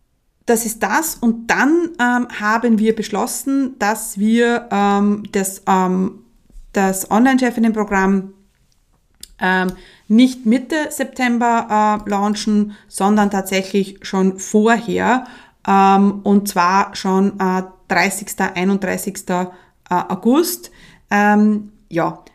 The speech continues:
weil's, äh, mir ist das im September zugedrängt,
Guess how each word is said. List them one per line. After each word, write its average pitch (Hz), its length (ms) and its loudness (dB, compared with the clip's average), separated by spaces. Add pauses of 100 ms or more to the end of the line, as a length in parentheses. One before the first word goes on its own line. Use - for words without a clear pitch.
weil's, 190 800 0 (240)
äh, 190 320 0
mir 220 260 6
ist 220 240 -2
das 196 220 -4
im 202 160 0
September 196 600 -2
zugedrängt, 220 880 -2